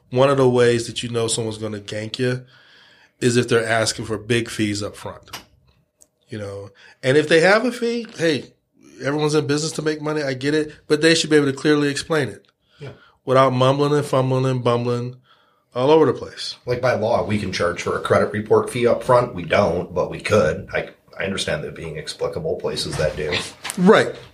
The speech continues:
Speaker 2: Yeah.
Speaker 1: Right. Right. So, you know, they should be able to clearly, it in writing, explain this is what it is and this is the,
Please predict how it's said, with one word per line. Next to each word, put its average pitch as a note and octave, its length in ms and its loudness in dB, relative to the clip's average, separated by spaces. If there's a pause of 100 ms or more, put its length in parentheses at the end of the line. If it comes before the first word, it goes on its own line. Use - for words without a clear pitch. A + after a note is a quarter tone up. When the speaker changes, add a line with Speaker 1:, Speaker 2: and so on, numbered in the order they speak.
Speaker 2:
Yeah. G#2 200 2
Speaker 1:
Right. D#3 380 4 (340)
Right. A#2+ 260 0 (260)
So, D3+ 340 4
you D#3+ 100 -4
know, C3+ 360 2 (360)
they D3 100 -2
should C#3 180 -4
be D3 80 4
able C#3 160 0
to C3 40 -8
clearly, D3 520 0
it C3+ 180 2
in C#3 160 2
writing, B2+ 580 0 (580)
explain B2+ 640 0
this B2+ 220 4
is C3 140 0
what C3 240 4
it C3 100 4
is B2+ 320 4
and A#2 120 -6
this A#2+ 180 -2
is B2 100 -8
the, B2 200 -6